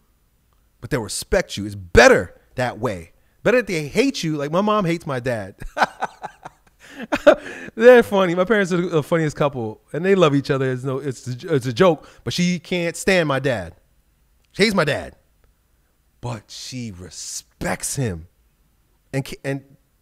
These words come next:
it works. It works. Don't be afraid to be hated by women because you're so damn respectable, right? This guy is just too,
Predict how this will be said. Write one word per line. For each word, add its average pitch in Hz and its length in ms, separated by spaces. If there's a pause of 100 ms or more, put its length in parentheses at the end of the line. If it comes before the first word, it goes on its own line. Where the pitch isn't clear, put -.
it 151 180
works. - 540 (180)
It 143 100
works. 277 420 (2000)
Don't 233 240
be 302 100
afraid 247 280
to 202 60
be 190 100
hated 196 480
by 165 220
women 165 340
because 143 340
you're 139 120
so 175 260
damn 143 300
respectable, 110 680 (920)
right? 202 240 (800)
This - 200
guy 156 320
is 135 160
just - 380 (680)
too, 196 640